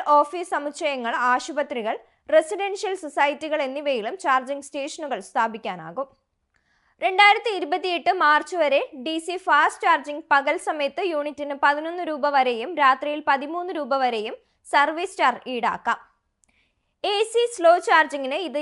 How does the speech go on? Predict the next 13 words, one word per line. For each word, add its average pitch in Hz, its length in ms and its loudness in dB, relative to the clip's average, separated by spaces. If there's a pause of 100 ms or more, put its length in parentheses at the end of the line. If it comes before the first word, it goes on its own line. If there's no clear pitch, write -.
യഥാക്രമം 302 600 0
മൂന്ന് 320 280 -4
രൂപയും 262 440 -4
നാല് 302 320 2
രൂപയുമാണ് 277 640 -4
വരുന്നത്. 185 360 -8 (580)
സംസ്ഥാന 302 420 0 (140)
വൈദ്യുതി 302 480 2
ബോർഡ് 320 340 2
എനർജി 294 320 -6 (100)
ചാർജിനൊപ്പം 285 640 2 (180)
ഫിക്സഡ് 415 500 -4
ചാർജും 262 380 2